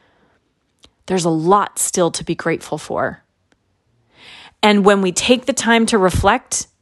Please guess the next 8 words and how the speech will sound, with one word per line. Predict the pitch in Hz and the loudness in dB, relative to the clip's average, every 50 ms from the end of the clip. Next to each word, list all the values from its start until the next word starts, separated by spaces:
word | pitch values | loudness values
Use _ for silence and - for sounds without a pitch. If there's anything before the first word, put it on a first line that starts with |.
| _ _ _ _ _ _ _ _ _ _ _ _ _ - | _ _ _ _ _ _ _ _ _ _ _ _ _ -2
and | 185 185 165 156 165 | -2 0 2 2 2
recognize | 175 185 - - 208 196 214 214 214 220 220 233 220 220 | 2 2 2 -2 -2 0 2 2 4 4 2 2 0 2
those | - 226 220 208 - | 4 4 4 4 2
things, | - - 208 196 202 208 220 240 247 - - | -2 -4 -2 -2 0 0 0 -2 -2 -4 -4
those | - 170 165 165 151 | -2 -2 -2 -2 -2
people, | - - - 233 214 220 226 233 233 240 254 262 - _ _ _ _ _ _ _ _ _ _ _ - | -6 -8 -6 -6 -2 0 2 2 4 2 2 -2 -8 _ _ _ _ _ _ _ _ _ _ _ 0
those | 190 180 180 170 151 - - - _ - | 2 2 2 0 -2 -4 -6 -10 _ -6
memories, | 170 170 175 185 196 208 214 220 226 240 254 269 254 - - - | -4 0 0 2 2 2 2 2 2 2 2 0 -2 -4 -6 -10